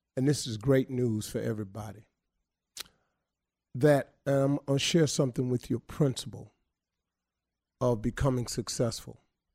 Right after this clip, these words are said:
at whatever level you choose. It can be successful in a relationship, successful in the family. Success is, may be considered to you becoming a homeowner.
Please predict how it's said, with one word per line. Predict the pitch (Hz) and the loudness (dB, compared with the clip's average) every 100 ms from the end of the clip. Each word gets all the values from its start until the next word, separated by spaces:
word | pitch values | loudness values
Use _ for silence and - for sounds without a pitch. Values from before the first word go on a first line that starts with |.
| _ _ _ _ _ _ - | _ _ _ _ _ _ -2
at | 139 131 | -2 2
whatever | 147 147 151 160 | 2 4 4 4
level | 156 147 117 | 4 4 2
you | 113 117 | 0 -2
choose. | - 117 104 - - _ _ _ _ _ _ _ _ _ _ - | -2 -4 -4 -10 -20 _ _ _ _ _ _ _ _ _ _ -4
It | 135 | -2
can | - 127 | 0 0
be | 120 | 0
successful | 117 - - - 117 - 117 | -2 -6 -6 -2 -2 -2 -4
in | 113 113 | -4 -4
a | |
relationship, | 110 113 143 135 147 127 - 151 - _ _ _ _ _ _ _ - | -2 0 0 0 -6 -6 -4 -6 -6 _ _ _ _ _ _ _ -12
successful | - - - 117 - 117 | -8 -4 0 0 0 -2
in | 113 | -2
the | 110 | -4
family. | - 135 139 139 139 131 127 _ _ _ _ _ _ _ _ _ - | -4 -2 0 -2 -4 -8 -12 _ _ _ _ _ _ _ _ _ -12
Success | - - - 131 117 - | -8 -6 0 2 0 -4
is, | 117 - | -8 -6
may | 123 120 | -4 -2
be | 120 | -2
considered | - 117 - 131 113 | -4 -6 -2 -2 -2
to | 107 | -2
you | 113 110 | -2 -2
becoming | 113 107 120 117 107 | -4 -4 -2 -2 -4
a | |
homeowner. | 98 131 139 143 143 139 135 | -2 2 2 2 0 0 -4